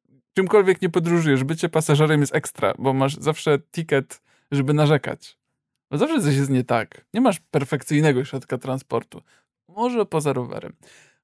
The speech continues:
No dobra, tutaj moment, no, dla wszystkich kierowców, żeby się wykrzyczeli. Wykrzyczeli się, dobra, spoko. Reszta środków transportu ma masę wad.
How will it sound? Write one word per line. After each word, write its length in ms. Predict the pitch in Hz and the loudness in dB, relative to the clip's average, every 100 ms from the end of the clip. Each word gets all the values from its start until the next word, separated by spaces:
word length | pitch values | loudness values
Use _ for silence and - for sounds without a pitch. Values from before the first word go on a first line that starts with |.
| _ _ _ _ _ _ _ - 143 - - 190 | _ _ _ _ _ _ _ -4 -4 -4 -2 0
No 160 | 156 147 | 2 2
dobra, 260 | 151 135 123 | 2 0 -2
tutaj 280 | 127 123 123 - | -6 -6 -6 -4
moment, 440 | 131 147 139 131 | -2 0 0 -2
no, 160 | 135 127 | -4 -6
dla 280 | 110 135 | -4 -2
wszystkich 320 | 135 151 151 - | -2 -4 -4 0
kierowców, 440 | 139 151 - 131 | 2 2 0 -8
żeby 160 | 123 147 | -6 -6
się 80 | |
wykrzyczeli. 680 | 131 120 135 156 170 180 190 - - _ 147 | -6 -6 -2 2 2 2 -2 -6 -20 _ -6
Wykrzyczeli 420 | 139 - 160 160 | -6 -4 -4 -2
się, 160 | 180 | 2
dobra, 300 | 147 123 - - | 2 2 0 -6
spoko. 320 | - - - _ - | -10 -10 -12 _ 0
Reszta 380 | 269 - 214 | 0 2 0
środków 380 | 180 202 - 196 | -2 -4 -4 -6
transportu 480 | 180 170 - 190 185 | -4 -4 -4 -4 -2
ma 140 | 170 147 139 _ _ | -2 -2 -6 _ _
masę 400 | 147 202 - 220 | -4 -2 0 0
wad. 480 | 220 196 - - | 2 2 0 -8